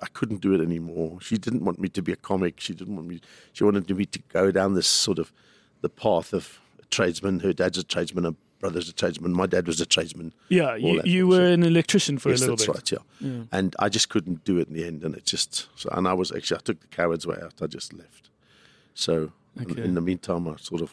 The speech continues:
Speaker 1: half lost my daughter. We eventually reconciled, but
Speaker 2: And you're still friends to this day? Well, there's still
Speaker 1: Not,
Speaker 2: a relationship.
Speaker 1: not so much with Janice.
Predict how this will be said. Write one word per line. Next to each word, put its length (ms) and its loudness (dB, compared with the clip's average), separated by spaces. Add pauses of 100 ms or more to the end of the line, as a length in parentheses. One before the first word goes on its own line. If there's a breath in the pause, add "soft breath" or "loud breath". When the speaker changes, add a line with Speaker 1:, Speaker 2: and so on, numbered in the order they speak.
Speaker 1:
half 280 0
lost 260 -14
my 100 -2
daughter. 380 -4
We 120 -2
eventually 420 -2 (260)
reconciled, 760 -6
but 100 -16 (880 soft breath)
Speaker 2:
And 80 0
you're 60 0
still 180 0
friends 480 -2 (220)
to 120 -14
this 160 -10
day? 200 -6
Well, 100 0
there's 120 0
still 180 6
Speaker 1:
Not, 140 2
Speaker 2:
a 40 4
relationship. 380 6
Speaker 1:
not 40 4
so 120 4
much 200 4
with 140 2
Janice. 640 2